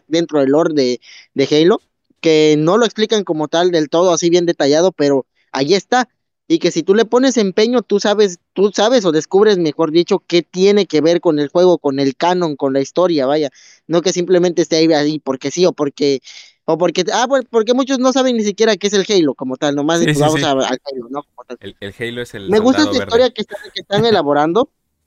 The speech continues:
Speaker 1: Me gusta el C G I que tiene. Yo
Speaker 2: Sí.
Speaker 1: soy, sinceramente, se lo voy a decir así, soy mamador con el C G I, la verdad. A mí hay veces que he visto películas que sinceramente digo, "Puta, qué,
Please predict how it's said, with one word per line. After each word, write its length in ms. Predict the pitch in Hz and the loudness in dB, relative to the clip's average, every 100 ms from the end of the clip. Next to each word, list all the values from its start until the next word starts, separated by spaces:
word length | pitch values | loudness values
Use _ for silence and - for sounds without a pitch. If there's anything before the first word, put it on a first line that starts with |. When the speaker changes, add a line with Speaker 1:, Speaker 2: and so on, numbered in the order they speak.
| _ | _
Speaker 1:
Me 420 | 147 170 185 202 180 | -2 2 2 2 2
gusta 380 | 196 294 302 | 2 2 2
el 100 | 226 | 0
C 80 | 220 | 0
G 300 | 214 214 190 | 0 2 2
I 20 | |
que 160 | 190 175 | 0 -4
tiene. 440 | - 165 160 233 392 - | -2 -2 -2 -4 -8 -10
Yo 300 | 143 175 170 | 0 0 2
Speaker 2:
Sí. 60 | |
Speaker 1:
soy, 380 | 214 208 180 151 - | 2 4 4 2 -4
sinceramente, 720 | 160 160 175 170 - 185 160 _ _ _ _ _ _ | -8 -6 -6 -8 -8 -6 -6 _ _ _ _ _ _
se 220 | 165 175 254 | -10 -2 2
lo 100 | 277 | 2
voy 100 | 302 | 2
a 20 | |
decir 180 | 254 214 | 2 -2
así, 180 | 190 | -2
soy 160 | 165 226 | -4 -4
mamador 440 | 233 185 139 147 | -2 -2 0 0
con 140 | 143 139 | 0 -2
el 100 | 131 | 0
C 100 | 151 | 0
G 280 | 151 127 135 | 2 2 0
I, 40 | |
la 100 | 110 | 0
verdad. 300 | 117 127 123 123 - 110 - 131 | -2 0 -2 -4 -10 -12 -4 -2
A 100 | 143 | 2
mí 220 | 175 180 | 4 4
hay 120 | 175 | 4
veces 280 | 175 175 175 | 2 0 -2
que 120 | 156 | 0
he 40 | 156 | 0
visto 180 | 160 | 0
películas 440 | 160 151 156 151 - | 0 0 2 0 -2
que 100 | 135 | -6
sinceramente 580 | 139 147 139 135 135 139 | -8 -4 0 0 0 0
digo, 200 | 123 113 | -2 -2
"Puta, 420 | 127 185 - 123 | 0 0 -2 -4
qué, 280 | 269 135 | 0 0